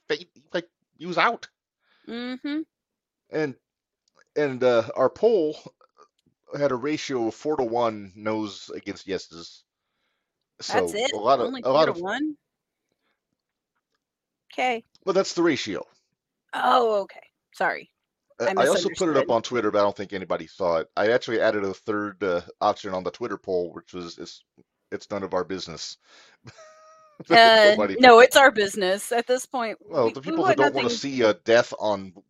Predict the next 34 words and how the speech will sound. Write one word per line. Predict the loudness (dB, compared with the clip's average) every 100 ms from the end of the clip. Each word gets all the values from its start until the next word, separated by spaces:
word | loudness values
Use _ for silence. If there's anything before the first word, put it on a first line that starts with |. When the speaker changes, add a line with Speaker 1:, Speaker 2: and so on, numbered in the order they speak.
| _
Speaker 1:
pay-per-view. | -6 -6 -8 -8 -8 -8 -10 -16
Speaker 2:
<laughs> | -8 -4
Exactly. | -4 2 2 2 -4 -8 -10 -10 -8
<laughs> | -14 -14 -14 -16 -14 -16 -16 _ -4
Speaker 1:
Uh, | 0 0 -2 _ _ _ _ -20 -18 -10
like | -8
I |
said, | -6 -4
I | -2
got | 0
all | 0
the | 0
respect | -6 -6 -8 -6
in |
the | -8
world | -8 -10
for | -10
Ric | -12 -14
Flair, | -8 -4 -4 -6
what | -10 -12
he's | -16
done. | -10 -8 -8 -12 -20 _ _ _ _ _ _
You | -12
know, | -10 -12 -16 _ _ _ _ _ _ _ _ _ -2
top | -2 -2
two, | -10 -10 -12 -14
in | -8
my | -6
opinion, | -6 -8 -10 -10 -14 -20 _ _ _ _ _ _ _ _ _
greatest | -10 -8 -8
of | -4
all | -4
time. | -4 -6 -6 -12 -20 _ -6
But | -4